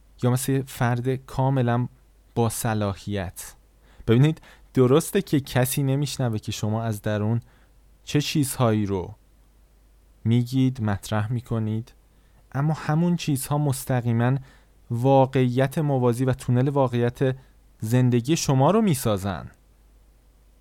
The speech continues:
بدون اینکه شما آگاه باشید. به صورت ناخودآگاه، اه، فراتر از سطح خودآگاهتون در حقیقت اینها رو رقم می‌زنن و واسه همین هست که خیلی مهمه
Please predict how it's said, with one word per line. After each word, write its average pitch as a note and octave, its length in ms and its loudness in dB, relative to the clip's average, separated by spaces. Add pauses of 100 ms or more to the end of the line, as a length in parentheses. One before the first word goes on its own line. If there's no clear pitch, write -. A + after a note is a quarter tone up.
(140)
بدون B2 180 2
اینکه C3+ 220 -2
شما B2+ 280 2
آگاه A#2+ 340 2
باشید. F#2+ 360 -4
به G#2+ 60 -4
صورت - 300 -4
ناخودآگاه، A2+ 960 0 (1700)
اه، F#2 360 -4 (120)
فراتر A#2 560 -2
از A#2+ 260 -2 (420)
سطح A2 720 -4 (340)
خودآگاهتون A2+ 880 2
در F#2 180 -2
حقیقت G2+ 420 -4 (500)
اینها A#2 240 2
رو C3 220 4
رقم A#2+ 300 2
می‌زنن G2 680 -2 (720)
و B2+ 40 6
واسه B2+ 300 2
همین D#3 280 2
هست C3 300 0
که A#2 100 -6
خیلی C#3 480 0
مهمه C3+ 600 0